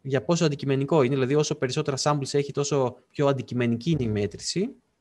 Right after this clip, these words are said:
Και βλέπουμε ότι είναι στις δεκατέσσερις χιλιάδες ενώ δέκα χιλιάδες. Δηλαδή βλέπουμε ότι το A M D είναι και λίγο πιο φθηνό και καλύτερο. Γι' αυτό λοιπόν και, μ,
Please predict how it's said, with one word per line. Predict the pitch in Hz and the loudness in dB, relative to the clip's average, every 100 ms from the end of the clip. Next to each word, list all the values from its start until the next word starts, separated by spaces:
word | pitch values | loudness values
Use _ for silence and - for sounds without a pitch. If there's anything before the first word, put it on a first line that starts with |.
| _ _ _ _ _ _ _ _ | _ _ _ _ _ _ _ _
Και | - 196 | -2 2
βλέπουμε | 233 254 247 240 | 2 2 2 4
ότι | 190 170 202 | 4 2 2
είναι | 214 | 2
στις | 208 - - 147 | 0 -4 -10 -2
δεκατέσσερις | 147 143 143 202 175 139 | 0 2 2 2 2 -2
χιλιάδες | 131 160 233 233 | 0 2 2 0
ενώ | 220 202 | 0 4
δέκα | 202 143 | 4 4
χιλιάδες. | 113 104 107 | 2 0 0
Δηλαδή | 120 151 | 0 2
βλέπουμε | 170 170 180 165 | 0 0 -2 -2
ότι | 131 127 135 | -2 -4 -4
το | 127 156 | -2 0
A | 175 | 0
M | 139 117 | -2 -2
D | 147 214 240 _ | -2 -2 -6 _
είναι | 170 196 | 0 0
και | 185 - 196 | 0 0 2
λίγο | 208 185 | 4 2
πιο | 156 143 | 0 -2
φθηνό | 196 240 | -2 -2
και | 233 | 0
καλύτερο. | 208 135 110 104 98 - _ _ _ _ _ | 2 2 2 -2 -4 -10 _ _ _ _ _
Γι' | 123 | -4
αυτό | 127 175 | -2 0
λοιπόν | 180 175 175 170 156 - _ _ _ _ _ _ _ - | -2 0 0 2 0 -8 _ _ _ _ _ _ _ -4
και, | 143 127 123 | 0 2 2
μ, | 117 107 104 | -2 -4 -6